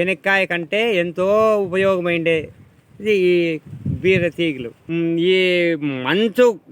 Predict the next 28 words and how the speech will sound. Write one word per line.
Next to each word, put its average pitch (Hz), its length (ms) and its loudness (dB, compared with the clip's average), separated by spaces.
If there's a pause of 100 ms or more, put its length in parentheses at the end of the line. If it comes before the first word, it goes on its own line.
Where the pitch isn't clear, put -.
(140)
ఈ 165 180 2
చలికాలము 208 1000 0
ఒక్క - 220 -4
రెండు 196 360 -2
నెలలు 208 260 2
తప్ప 185 460 -2
మిగతా, 202 520 0 (440)
ఆ, 190 420 0 (120)
పది 196 220 0
నెలలు 226 360 2
పెట్టుకోవచ్చు. 208 600 0
మేము 190 440 -2
ఒక 180 100 -4
దగ్గర 180 300 -2
పెట్టినాము 190 500 -4
కొంత. 180 540 -2 (300)
ఈ 190 60 2
చలికి 202 480 0
ముదర్చుకొని 185 640 -2
అది 175 300 -2
బాగా 160 300 0
రాలేదు. 180 420 -2
ఈ 165 200 -2
చలి 160 300 -4
కోసము 190 580 -4
అట్లా 175 220 -6
ఉండదేమో 175 460 -2
అది. 160 460 -2